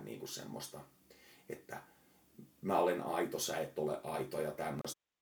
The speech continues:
Et siis se oli aina keinotekoista, mut silloin se maailma vähän oli sellaista, et toivon mukaan, siis mä en tiedä, koska mä oon ollut eläkkeellä enkä seuraa, niin toivottavasti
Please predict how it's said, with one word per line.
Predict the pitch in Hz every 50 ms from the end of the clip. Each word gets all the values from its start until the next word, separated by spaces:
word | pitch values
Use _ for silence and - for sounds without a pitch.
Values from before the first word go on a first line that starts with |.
| _ _ _ _ _ _ _ _ _ _ _ _ _ _ _ _ _ _ _ _ - - - - _ _ _ _ _ _ _ _ _ _ _ _ _ - _
Et | - -
siis | - - 98 - - -
se | 107
oli | 98 104 107
aina | 113 117 110 98 98
keinotekoista, | 90 - 107 95 95 95 92 87 - 87 78 87 87 - 92
mut | 90 -
silloin | - 92 85 87 82
se | - 131
maailma | 131 127 117 110 101 95 95 87 -
vähän | 90 - 85 85 80
oli | - - 80 78 80 78
sellaista, | - 80 78 76 71 60 - - - - 67
et | 69 - -
toivon | - 95 90 82 82 80 80
mukaan, | 78 76 - 80 80 80 80
siis | - - 76 71 98
mä | 95 -
en | - -
tiedä, | - 123 117 107 95 - 82 -
koska | - - - 80 - - 78 78
mä | 78
oon | 76 76
ollut | 73 73 82 95
eläkkeellä | 92 90 82 82 - - - 78 76 73 73 71 76
enkä | 73 78
seuraa, | 78 - 78 80 82 80 78 78 76 71 62
niin | 71 78 78 - - - - - - - - - -
toivottavasti | 107 107 110 98 98 98 - 90 78 - -